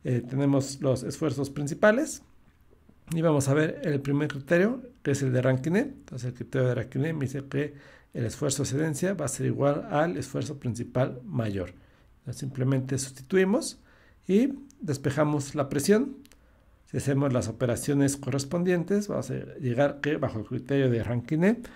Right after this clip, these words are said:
la presión máxima que puede soportar mi tanque es de cuatro megapascales. El siguiente criterio, el de Tresca, eh, bueno, lo tendríamos que calcular de esta forma.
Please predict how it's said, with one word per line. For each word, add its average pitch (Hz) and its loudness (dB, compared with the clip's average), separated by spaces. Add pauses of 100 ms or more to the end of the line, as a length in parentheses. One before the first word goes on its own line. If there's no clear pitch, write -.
(580)
la 135 -2
presión 131 2
máxima 151 2
que 123 -4
puede 139 0
soportar 139 0 (100)
mi 131 -2
tanque 170 0
es 131 -4
de 180 -2 (500)
cuatro 202 0 (540)
megapascales. 110 -4 (1600)
El 170 0
siguiente 214 4
criterio, 214 6
el 165 0
de 151 0
Tresca, 208 4 (320)
eh, 131 -2
bueno, 113 -6 (220)
lo 143 -2
tendríamos 165 0
que - -16
calcular 143 2
de 139 0
esta 143 0
forma. 180 4